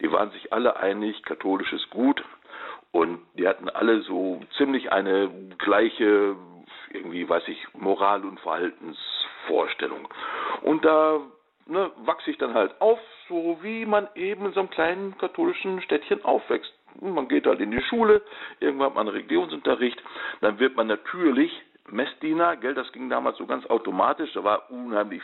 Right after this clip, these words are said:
viele Messdiener, man hat sich gefreut, wenn man mal dran war mit Messedienen. Und dann natürlich, ich weiß nicht mehr, wie alt ich war, dann steigt man auf zum Lektor. Gell, jetzt liest man dann in der Messe die Lesungen vor.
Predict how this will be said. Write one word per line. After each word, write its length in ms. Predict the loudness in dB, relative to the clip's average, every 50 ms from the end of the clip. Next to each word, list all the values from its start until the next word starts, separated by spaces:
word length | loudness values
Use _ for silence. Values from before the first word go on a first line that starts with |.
| -12
viele 240 | -6 -6 -2 -2 0
Messdiener, 320 | 0 -2 -4 -2 -4 -2 0
man 140 | 0 0
hat 60 | 0 -2
sich 120 | -12 -8
gefreut, 500 | -8 -8 -8 -6 -2 2 2 2 2 2 -2
wenn 100 | -6 -6
man 100 | -4 0
mal 220 | -2 -2 -2 -2 -6
dran 440 | -2 -2 -2 -2 -2 -8 -8 -2
war 200 | 0 0 0 0
mit 180 | -2 -4 -10 -8
Messedienen. 760 | -8 -10 -6 -6 -8 -8 -6 -6 -4 -4 -4 -4 -4 -8 -12 -14 -12 -10 -10 -10 -8 -8 -10 -10 -10 -14 -16 -20 _ _
Und 200 | _ -4 0 2
dann 600 | 2 2 2 0 -4 -6 -6 -6 -6 -6 -8 -6 -6
natürlich, 520 | -6 -6 -4 2 4 6 6 6 4 2 0 -10 -16 -20 -18
ich 140 | -18 -12
weiß 200 | -8 -8 -8 -8
nicht 120 | -10 -8 -6
mehr, 140 | -6 -4 0
wie 120 | 0 0
alt 160 | 0 0 -2
ich 120 | -6 -6 -2
war, 300 | 0 2 2 2 -2 -4 -14 -14 -14 -12 -12 -14 -8 -2
dann 320 | 0 0 0 0 -2 -8 -10 _ _ _ _
steigt 400 | -10 -4 2 2 2 2 2 -2 -2
man 140 | -2 -2 0
auf 220 | 2 4 4 4 2 -2 -14 -14
zum 240 | -10 -8 -6 -4 -2
Lektor. 680 | -2 -2 -2 -4 -10 -12 -10 -10 -6 -4 -4 -4 -4 -8 -8 -12 -16 _
Gell, 160 | -8 -6 0
jetzt 260 | 2 2 0 0 -4 -4
liest 420 | 0 2 2 2 0 -4 -10 -4
man 240 | -2 -2 -2 0 2
dann 340 | 2 2 2 0 -6 -10 -10
in 280 | -10 -8 -8 -6 -2 2
der 200 | 2 4 4 2
Messe 460 | 0 -4 -4 0 0 2 2 2 0
die 260 | -2 -6 -6 -6 -4
Lesungen 640 | -2 0 2 4 4 4 2 0 -2 -4 -4 -4 -6
vor. 440 | -6 -4 0 4 4 4 4 2 -4